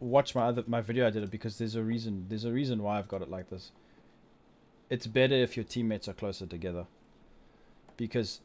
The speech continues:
this damage is consistent. So, and you don't need safeguard.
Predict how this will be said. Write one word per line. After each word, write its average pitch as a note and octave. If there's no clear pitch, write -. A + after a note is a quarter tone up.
this B2+
damage B2
is G2+
consistent. -
So, F2+
and A2+
you A2+
don't B2
need A#2
safeguard. F2